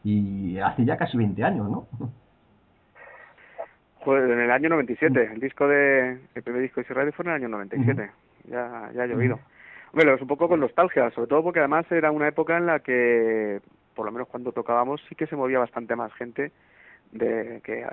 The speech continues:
Speaker 2: que ahora en, en esta última época reciente.
Speaker 1: Ujú.
Speaker 2: Y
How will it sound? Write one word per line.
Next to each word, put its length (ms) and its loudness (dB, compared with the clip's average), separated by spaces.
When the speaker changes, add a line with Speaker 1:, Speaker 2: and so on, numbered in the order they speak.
Speaker 2:
que 80 -6
ahora 240 -2
en, 260 -14
en 80 -16
esta 140 -10
última 520 -8
época 260 -10
reciente. 380 0
Speaker 1:
Ujú. 100 -2
Speaker 2:
Y 1300 4